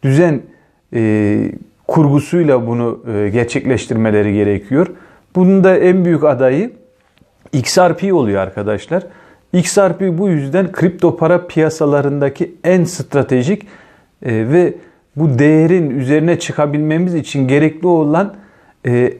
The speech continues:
en önemli unsurdur arkadaşlar. Bitcoin'den, Ethereum'dan veya herhangi bir kripto para biriminden çok daha stratejik bir birim oluyor aslında X R P. Bunu pek çok şey, e,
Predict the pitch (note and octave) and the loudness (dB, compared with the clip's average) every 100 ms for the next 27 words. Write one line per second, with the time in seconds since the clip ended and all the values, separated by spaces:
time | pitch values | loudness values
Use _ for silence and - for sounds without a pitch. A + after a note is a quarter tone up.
0 | - G3 E3+ E3+ E3 D#3+ F3+ D3+ C#3+ - | 0 2 2 2 4 2 2 2 0 0
1 | E3 B2+ A2 G#2 A2 G#2 G2+ - E3+ C#3 | -2 2 0 0 0 -2 -2 -2 -2 -2
2 | - D#3 - - F3 E3 B2+ B2 C#3+ C#3 | 0 0 0 0 2 2 -2 -4 -2 -4
3 | - E3 D#3+ D3 B2 A2+ A2 B2+ B2+ C3+ | -2 -2 0 -2 -2 -2 -2 0 0 0
4 | - - _ _ B2 D3+ F3 D#3 C3+ A#2+ | -4 -20 _ _ -2 0 0 -2 -4 -6
5 | - D3+ D#3 D3+ C#3 C#3 D#3 C#3+ C3+ C3 | -6 -6 -4 -4 -2 0 -2 -2 -4 -4
6 | B2+ D3 E3 E3 E3+ E3+ - D3 C#3+ - | -4 -4 -4 -2 -2 -2 -4 -4 -4 -6
7 | D#3 C#3+ D3 D#3 E3 C#3+ - - - - | -6 -2 -4 -4 -4 -4 -4 -10 -20 -20
8 | _ - C#3 C#3 C3 A2+ G#2+ G2+ G#2 G2 | _ -4 2 2 2 0 0 0 -2 -4
9 | - A2 G#2 A2 - - G2 - A2 G2 | -6 -4 -2 -2 -4 -8 -8 -2 -2 0
10 | - E3+ - - - _ _ D3+ G#3+ G#3 | 0 -2 -2 -10 -20 _ _ 2 2 2
11 | - - F3+ F#3+ F#3 G3 - F#3 F#3+ C3+ | -4 -4 -2 0 0 -2 -2 -2 -2 0
12 | C#3 C3 B2+ | 0 0 -2